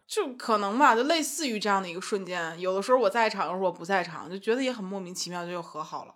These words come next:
他俩就会经常这样反复，所以就是他们吵架给我带来的一个影响，最明显的一点就是我很讨厌冷战，这是第一个。第二个就是我害怕不解决问题就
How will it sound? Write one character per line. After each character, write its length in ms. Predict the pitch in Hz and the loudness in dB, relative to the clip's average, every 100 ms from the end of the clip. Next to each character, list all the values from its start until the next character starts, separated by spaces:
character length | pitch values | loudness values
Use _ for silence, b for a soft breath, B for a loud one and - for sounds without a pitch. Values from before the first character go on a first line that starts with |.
| _ | _
他 80 | 226 | 6
俩 160 | 202 | 6
就 140 | 185 190 | 6 2
会 220 | 202 190 | 2 2
经 200 | 185 214 | 0 -2
常 260 | 202 175 180 | 0 0 0
这 60 | |
样 180 | 185 175 | 0 0
反 260 | - 165 160 | -2 -4 -4
复， 280 | - 170 - - | -12 -14 -16 -10
所 240 | - 240 | 6 8
以 240 | 381 220 | 10 8
就 200 | 190 240 | 4 2
是 180 | 233 208 | 4 4
他 200 | 202 349 | 6 6
们 200 | 370 302 | 6 4
吵 220 | - 190 | 4 4
架 240 | 185 233 214 | 8 10 10
给 180 | 220 233 | 8 6
我 140 | 175 | 6
带 160 | 208 196 | 6 4
来 120 | 185 | 4
的 80 | 196 | 2
一 120 | 214 | 4
个 100 | 214 | 2
影 240 | 175 196 | 2 -2
响， 480 | 233 208 156 131 107 _ _ _ _ _ _ | 2 2 2 -4 -12 _ _ _ _ _ _
最 220 | - 359 | 2 6
明 260 | 247 202 247 | 6 4 4
显 220 | 240 175 | 4 2
的 60 | |
一 80 | 202 | 0
点 200 | 190 147 | 0 -2
就 120 | 175 | -2
是 60 | 196 | 0
我 260 | 180 170 156 | 0 0 -2
很 240 | - 214 | -4 -12
讨 200 | - 180 | -2 4
厌 160 | 202 240 | 6 6
冷 180 | 170 156 | 4 -2
战， 260 | 156 - _ _ _ _ | -8 -8 _ _ _ _
这 140 | - 202 | -4 -4
是 40 | |
第 300 | 196 202 202 | -4 -6 -4
一 60 | 185 | -2
个。 200 | 147 - b b b | -4 -6 b b b
第 100 | 277 | 10
二 240 | 285 254 214 | 12 12 10
个 100 | 190 | 4
就 200 | 214 208 | 2 0
是 440 | 214 180 165 151 - | 0 0 -2 -4 -4
我 220 | 202 196 | 4 6
害 240 | - 359 | 8 8
怕 240 | 285 277 247 | 8 10 8
不 220 | 247 330 | 6 -2
解 180 | 220 170 | 2 2
决 180 | 175 202 | 2 4
问 220 | 370 294 | 6 4
题 380 | 254 160 147 147 | 2 -4 -6 2
就 420 | 233 196 160 | 4 6 4